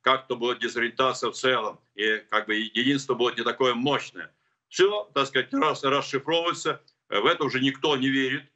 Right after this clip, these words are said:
Все вот эти фейки, которые проведены были, они же несколько раз, по Залужному уже несколько раз было, по Буданову также было. Ничего не работает. Уже большинство граждан понимает, что это фейк, это ложь в плане, э, проведения каких-то операций, чтобы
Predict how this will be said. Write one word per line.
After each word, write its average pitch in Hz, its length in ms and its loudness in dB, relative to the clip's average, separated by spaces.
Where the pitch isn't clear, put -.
Все 151 220 0
вот 143 120 -4
эти 135 140 0
фейки, 143 340 0
которые 127 260 -2
проведены 139 500 0
были, 117 260 -4
они 127 140 -2
же 127 80 -8
несколько 156 340 -4
раз, 170 160 0
по 131 120 -4
Залужному 143 380 -4
уже 147 120 -6
несколько 151 380 -4
раз 117 140 -2
было, 101 280 -2
по 156 100 0
Буданову 139 480 2
также 127 280 0
было. 120 320 0
Ничего 180 360 0
не 165 100 0
работает. 127 520 0
Уже 147 340 0
большинство 139 640 0
граждан 151 420 -2
понимает, 123 440 -2
что 123 120 -4
это 113 160 -4
фейк, 165 360 -2
это 127 220 -2
ложь 143 320 0
в - 40 -20
плане, 135 420 2
э, 113 300 2
проведения 120 520 -4
каких-то 131 320 -2
операций, 135 460 -2
чтобы 120 340 -2